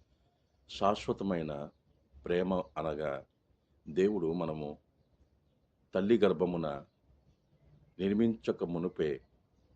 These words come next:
మనల్ని ప్రేమిస్తూ ఉన్నారు. ఆయన విడువక మనల్ని ప్రేమిస్తూనే, ప్రేమిస్తూనే ఉంటున్నారు. ప్రతిరోజు, ప్రతి ఉదయం, ప్రతి సంవత్సరము,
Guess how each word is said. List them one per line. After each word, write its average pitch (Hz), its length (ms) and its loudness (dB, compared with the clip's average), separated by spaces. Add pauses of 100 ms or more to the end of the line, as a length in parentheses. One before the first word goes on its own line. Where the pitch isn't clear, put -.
(160)
మనల్ని 82 320 -4
ప్రేమిస్తూ 85 540 -2
ఉన్నారు. 71 340 -8 (1400)
ఆయన 82 540 -2
విడువక 92 720 0 (300)
మనల్ని 90 440 -2
ప్రేమిస్తూనే, 95 920 -2 (1040)
ప్రేమిస్తూనే 95 640 0
ఉంటున్నారు. 80 580 -6 (720)
ప్రతిరోజు, 78 600 -4 (580)
ప్రతి 87 200 -2
ఉదయం, 80 440 2 (720)
ప్రతి 82 260 -4
సంవత్సరము, 78 640 -8